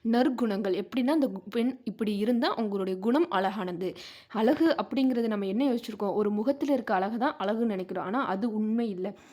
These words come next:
முகம் அழகா இருக்கணும், ந-, <clears throat> நற்குணங்கள் அழகா இருக்கணும். அதுதான் அழகியது சொல்லுவாங்க. இப்ப இதை பத்தின ஒரு பாடத்தை தான் இப்ப பார்க்க போறோம்.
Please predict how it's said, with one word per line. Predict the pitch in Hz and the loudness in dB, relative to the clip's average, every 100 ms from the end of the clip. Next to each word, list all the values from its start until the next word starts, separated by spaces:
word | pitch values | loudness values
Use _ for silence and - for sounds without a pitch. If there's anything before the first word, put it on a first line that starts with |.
| - - - | -20 -20 -2
முகம் | 220 220 254 294 | 2 4 4 4
அழகா | 330 233 233 | 2 2 -2
இருக்கணும், | 226 - 247 233 233 | -4 -4 -4 -2 -2
ந-, | 240 - _ | -2 -6 _
<clears throat> | 311 247 202 | 4 4 0
நற்குணங்கள் | 202 262 220 208 226 269 285 | -4 -4 -4 -2 0 0 0
அழகா | 208 202 220 | 0 -2 -2
இருக்கணும். | 190 196 | -4 -4
அதுதான் | 196 202 277 - - - - | -6 -2 -4 -4 -16 -20 -2
அழகியது | 214 220 226 226 208 185 | 0 0 -2 -2 -2 -2
சொல்லுவாங்க. | 294 247 185 185 180 180 - - _ | -4 -2 -4 -4 -6 -8 -10 -20 _
இப்ப | 240 | -4
இதை | 208 202 | -4 -4
பத்தின | 196 - 269 320 453 | -6 -4 -2 -2 -2
ஒரு | 233 233 | -2 -4
பாடத்தை | 240 226 226 220 | -4 -4 -4 -2
தான் | 254 | -2
இப்ப | 262 | -4
பார்க்க | 214 202 208 208 | -4 -4 -4 -8
போறோம். | 208 302 | -4 -4